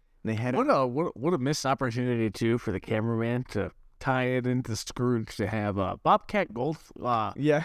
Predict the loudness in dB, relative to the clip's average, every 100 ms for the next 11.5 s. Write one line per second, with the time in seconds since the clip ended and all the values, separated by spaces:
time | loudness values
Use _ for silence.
0 | -2 -2 -2 0 -2 0 0 -2 0 -2
1 | -2 -2 -2 -2 -2 -6 -2 0 0 0
2 | -2 -4 -4 -8 -6 2 2 2 -2 -10
3 | -8 -8 -6 -2 -2 0 0 0 -4 -6
4 | -4 -6 -2 2 2 0 0 2 2 0
5 | -2 -6 -10 -8 -4 -6 -8 _ -20 -20
6 | -20 _ _ _ 0 2 6 4 4 0
7 | 2 2 4 2 2 0 2 0 0 -2
8 | 0 0 0 -2 0 2 4 0 -6 -20
9 | _ _ _ _ _ _ _ -8 -2 2
10 | 2 0 _ _ _ _ 0 4 6 6
11 | 2 2 -2 -4